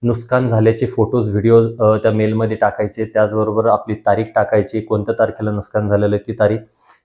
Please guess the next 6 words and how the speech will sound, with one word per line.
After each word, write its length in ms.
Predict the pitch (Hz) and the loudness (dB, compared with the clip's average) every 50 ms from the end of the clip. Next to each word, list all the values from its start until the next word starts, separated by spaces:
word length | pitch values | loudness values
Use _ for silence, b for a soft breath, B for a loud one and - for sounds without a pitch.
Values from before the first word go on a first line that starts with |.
| b | b
त्यानंतर 340 | - 120 120 120 113 131 120 | -2 0 0 0 2 2 2
आपली 200 | 120 113 - 123 | 2 2 0 0
पूर्ण 300 | 113 - 123 120 117 120 | 0 2 2 2 2 2
माहिती, 420 | 117 117 113 110 110 110 - 123 | 2 2 2 2 0 -2 -2 -4
पॉलिसीचा 580 | 123 123 117 110 107 107 107 - 113 - - 107 | -2 2 2 2 2 0 -2 -4 -4 -2 -2 -2
क्रमांक, 520 | 107 - - 104 107 107 110 117 113 113 | -2 -2 -2 -2 0 0 -2 -2 0 0